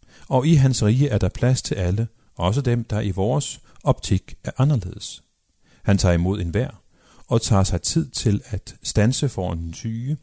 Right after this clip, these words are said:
og foran den fremmede og vise dem omsorg og kærlighed. Han kommer også til dig og mig, standser foran os, overøser os med omsorg og nåde. I alle ting må vi komme til ham med tro og tillid til,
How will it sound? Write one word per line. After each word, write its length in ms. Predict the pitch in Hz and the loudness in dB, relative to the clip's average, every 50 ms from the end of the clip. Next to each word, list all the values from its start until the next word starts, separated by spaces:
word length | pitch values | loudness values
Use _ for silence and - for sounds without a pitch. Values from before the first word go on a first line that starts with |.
| _ _ _ _ - _ _ - | _ _ _ _ -20 _ _ -6
og 120 | - 101 - | -4 -4 -2
foran 220 | - 92 87 87 - | 0 0 0 0 -2
den 100 | - 85 | -4 -6
fremmede 560 | 73 - 82 80 82 101 123 131 135 139 135 - _ _ _ _ _ - | -6 -4 -4 -2 -2 -2 -2 -2 -2 -4 -4 -6 _ _ _ _ _ -2
og 160 | - 113 95 | 0 2 2
vise 200 | 98 90 82 92 | 2 2 2 0
dem 200 | 85 - 85 78 | -2 -2 -4 -4
omsorg 580 | 95 101 127 147 - - 170 147 123 110 104 - - | -2 -2 -2 -2 -2 -4 -6 -6 -6 -8 -10 -12 -10
og 120 | 139 - | -12 -8
kærlighed. 500 | - - 80 76 82 90 87 - - 90 - _ _ _ _ _ _ _ _ _ _ _ _ - | -6 -6 -6 -4 -6 -8 -8 -10 -16 -18 -18 _ _ _ _ _ _ _ _ _ _ _ _ -4
Han 160 | - 147 139 | 0 0 2
kommer 240 | - 107 90 87 87 | 4 2 2 2 2
også 260 | 90 92 110 123 123 | 2 0 0 0 -2
til 180 | - 98 80 | -4 -4 -4
dig 220 | - 80 82 92 104 | -2 -2 -2 -2 -2
og 60 | 90 | -4
mig, 280 | 80 73 78 95 120 - _ _ _ _ _ _ _ _ | -6 -6 -6 -6 -8 -8 _ _ _ _ _ _ _ _
standser 380 | - - - 87 90 - - 98 | -14 -4 0 0 0 2 0 -2
foran 320 | - - 92 80 78 82 | 0 0 -2 -2 -2 -4
os, 360 | 82 87 110 127 - - - - - _ _ - - - | -4 -4 -4 -4 -6 -10 -16 -18 -20 _ _ -20 -16 -4
overøser 600 | - 117 107 113 127 135 95 98 95 95 - 107 | 2 2 4 4 4 4 4 4 2 2 0 -4
os 300 | 92 101 101 98 - - | -4 -2 -2 -4 -2 -2
med 100 | 101 92 | -4 -4
omsorg 540 | - 101 104 113 - - 127 123 123 135 - | -2 0 -2 -2 -2 -2 -6 -4 -6 -4 -2
og 80 | 127 117 | -2 0
nåde. 380 | 98 85 78 76 76 76 80 82 _ _ _ _ _ _ _ _ _ _ - _ _ - - - - - - | 0 -2 -4 -6 -8 -10 -12 -14 _ _ _ _ _ _ _ _ _ _ -20 _ _ -20 -20 -20 -20 -10 -8
I 100 | - - - | -6 0 4
alle 200 | 135 147 175 175 | 6 6 6 6
ting 260 | - - 143 131 123 | 6 4 4 4 6
må 100 | 117 107 | 4 4
vi 100 | 101 107 | 4 2
komme 300 | - - 117 117 131 139 | 0 2 2 2 2 2
til 160 | - - 135 | 0 0 0
ham 180 | 107 98 95 95 | 2 2 0 0
med 140 | 95 90 - | 0 -2 -4
tro 360 | - - 139 143 - _ _ _ | -6 -4 -4 -6 -6 _ _ _
og 160 | - - - | -4 -2 -2
tillid 340 | - - 143 143 160 156 135 | 2 0 4 4 4 4 4
til, 300 | - - 98 92 95 | 2 0 0 0 0